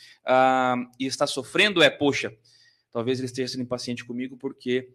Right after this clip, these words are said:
ele está sofrendo." Então, é,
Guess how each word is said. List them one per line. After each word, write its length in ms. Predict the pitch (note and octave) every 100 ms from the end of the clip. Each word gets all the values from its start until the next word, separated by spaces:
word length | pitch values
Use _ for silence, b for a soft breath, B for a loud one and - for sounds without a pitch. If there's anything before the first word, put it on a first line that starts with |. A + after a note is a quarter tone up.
| _ _ _ -
ele 120 | A#2+
está 160 | A#2
sofrendo." 580 | A#2+ C3+ B2 A#2 G2+ G#2 _ _ _ _ _ _ _
Então, 180 | B2+
é, 80 | E3+